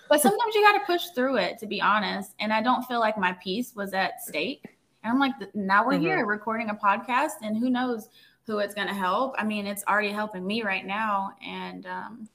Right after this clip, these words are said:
Speaker 1: like, I mean, my, my mind's getting clear, and I'm so excited that we're doing this.
Speaker 2: Mm. So, yeah, so for, you know, for all of my two listeners that, uh,
Speaker 1: <laughs>
Speaker 2: are listening to this <laughs> right now,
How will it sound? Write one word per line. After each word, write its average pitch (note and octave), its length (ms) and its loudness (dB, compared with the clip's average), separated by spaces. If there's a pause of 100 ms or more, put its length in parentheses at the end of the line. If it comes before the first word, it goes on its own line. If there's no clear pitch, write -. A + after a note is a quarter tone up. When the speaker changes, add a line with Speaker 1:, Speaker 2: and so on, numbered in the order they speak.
(220)
Speaker 1:
like, F#3+ 200 -4 (280)
I E3+ 60 -6
mean, F#3+ 180 -4
my, F3 200 -4 (220)
my F#3 140 -2
mind's G3 280 0
getting F#3 200 -8
clear, A3 340 -2
and F#3 140 -6
I'm F#3+ 100 -2
so G#3+ 140 2
excited G3 340 0
that F3 60 -4
we're F#3 80 -4
doing G#3+ 260 -4
this. E3+ 100 -10
Speaker 2:
Mm. F3 200 -2 (880)
So, - 140 6
yeah, F3+ 200 10
so G3+ 300 8 (200)
for, G3 140 4
you A3 120 10
know, G#3 80 10
for G3+ 160 6
all B3+ 160 8
of C#4 80 0
my A3+ 120 2
two A3 220 0
listeners F#3 540 -4 (480)
that, F3 300 4
uh, F3 320 4
Speaker 1:
<laughs> F3 40 -2
Speaker 2:
are F3 140 2
listening G3 460 -2
to G#3 100 -4
this G3+ 320 -2
<laughs> - 80 -4
right - 0 -
now, A3 240 4